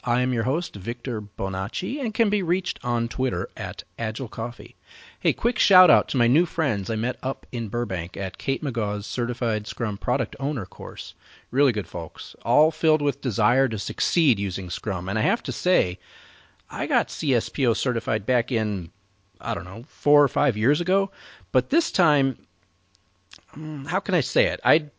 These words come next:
I'd seen Kate present for an hour many times before, and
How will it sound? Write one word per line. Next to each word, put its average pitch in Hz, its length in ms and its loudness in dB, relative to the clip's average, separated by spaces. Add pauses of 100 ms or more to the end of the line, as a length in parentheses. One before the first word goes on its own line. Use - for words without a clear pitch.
(320)
I'd 143 180 2
seen 220 240 4
Kate - 420 2
present 101 440 4
for 101 140 0
an 90 120 -2
hour 87 460 2
many 123 260 4
times 80 320 -4
before, 82 440 -6
and 95 160 -4